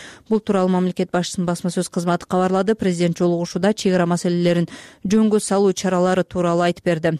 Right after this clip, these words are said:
Жергиликтүү тургундардын ичүүчү суу, суу жана, а, камсыз кылуу, а, айылдардын инфратүзүмүн жакшыртуу, өндүрүштүк жана социалдык объектилерди куруу, жаштардын чет өлкөлөрдөгү эмгек миграциясы көйгөйлөрүн чечүү үчүн жумушчу орундарын түзүү боюнча суроолоруна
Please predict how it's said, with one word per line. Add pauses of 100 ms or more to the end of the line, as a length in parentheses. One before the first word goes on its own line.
(120)
Жергиликтүү
тургундардын
ичүүчү
суу,
суу
жана, (420)
а,
камсыз
кылуу,
а,
айылдардын
инфратүзүмүн
жакшыртуу,
өндүрүштүк
жана (260)
социалдык
объектилерди
куруу,
жаштардын
чет
өлкөлөрдөгү
эмгек
миграциясы
көйгөйлөрүн (340)
чечүү
үчүн
жумушчу
орундарын
түзүү
боюнча
суроолоруна